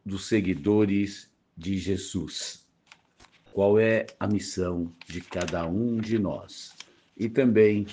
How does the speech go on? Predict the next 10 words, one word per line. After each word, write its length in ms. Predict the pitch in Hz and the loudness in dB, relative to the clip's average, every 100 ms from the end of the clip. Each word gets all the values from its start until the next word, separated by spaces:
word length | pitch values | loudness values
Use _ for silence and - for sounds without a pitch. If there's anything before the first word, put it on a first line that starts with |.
| - - - | -10 -12 -16
vai 340 | - 98 101 104 | -2 2 4 4
nos 520 | 101 98 92 - - _ _ _ _ | 4 2 -2 -8 -14 _ _ _ _
posicionar 840 | 135 127 131 - 113 95 76 60 - _ _ _ _ - | 4 6 4 4 4 2 -2 -6 -14 _ _ _ _ -16
sobre 720 | - 110 104 95 101 98 - - _ _ _ _ | -2 4 4 4 0 0 -4 -10 _ _ _ _
o 120 | 117 | 2
reino. 580 | 101 117 87 65 - - _ _ | 4 4 2 -2 -10 -16 _ _
O 100 | 98 | -4
reino 380 | 95 123 120 113 | 0 4 4 4
de 140 | 101 | 0
Deus 640 | 82 95 101 98 95 - | -2 2 2 2 -2 -8